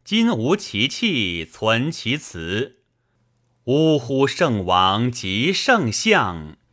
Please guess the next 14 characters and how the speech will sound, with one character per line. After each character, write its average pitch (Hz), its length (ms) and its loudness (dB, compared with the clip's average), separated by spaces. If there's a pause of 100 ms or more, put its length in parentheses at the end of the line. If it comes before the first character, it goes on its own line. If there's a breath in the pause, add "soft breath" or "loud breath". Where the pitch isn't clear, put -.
相 247 400 2
与 170 240 0
选 90 420 -4
鹤 85 760 0
留 139 440 6
纯 90 460 -2
兮。 139 520 -2 (720)
公 160 360 4
之 143 220 0
斯 139 260 -2
文 101 500 0
不 120 360 -2
是 202 280 -4
后， 98 640 0